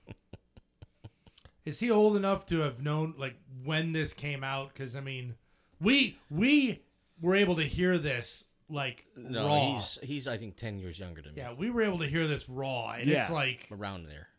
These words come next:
Speaker 1: there was a period. It's like the music, this changed everything.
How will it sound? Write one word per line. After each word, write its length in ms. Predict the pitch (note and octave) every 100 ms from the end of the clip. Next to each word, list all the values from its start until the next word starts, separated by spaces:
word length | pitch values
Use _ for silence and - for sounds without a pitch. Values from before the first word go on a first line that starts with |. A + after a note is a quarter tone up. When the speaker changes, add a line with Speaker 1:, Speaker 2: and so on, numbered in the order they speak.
| -
Speaker 1:
there 140 | E3
was 120 | G#3 F#3
a 60 |
period. 380 | - - F#3 F3
It's 180 | D#3 D#3
like 240 | D3 C#3 _ C#3
the 80 |
music, 520 | C#3 F3+ F#3 F#3+ F#3 - _ _ _ _ _ _ C#3+
this 240 | F3+ F3+
changed 440 | - G3+ F3+ D3 C3+
everything. 460 | C3 A#2 G2 F#2